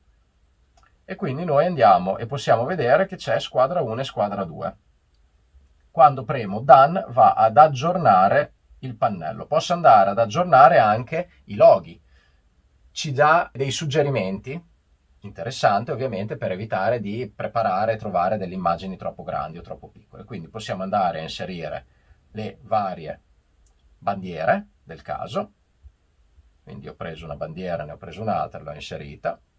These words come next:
E poi appena premo done va ad aggiornare. Infatti se io vado a ingrandire, vedete qua a fondo il tabellone risultati.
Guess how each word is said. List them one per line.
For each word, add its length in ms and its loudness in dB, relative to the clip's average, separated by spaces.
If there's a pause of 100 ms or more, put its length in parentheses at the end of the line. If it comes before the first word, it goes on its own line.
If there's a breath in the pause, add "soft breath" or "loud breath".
(1300)
E 60 -16
poi 180 -8 (100)
appena 420 -4
premo 300 -4
done 440 2
va 260 0
ad 160 0
aggiornare. 600 -2
Infatti 480 -4
se 160 -14
io 80 -10
vado 260 0
a 40 -12
ingrandire, 720 -4 (240)
vedete 640 -10 (140)
qua 200 -2
a 80 0
fondo 560 -8 (560)
il 180 -12
tabellone 540 -2
risultati. 800 -10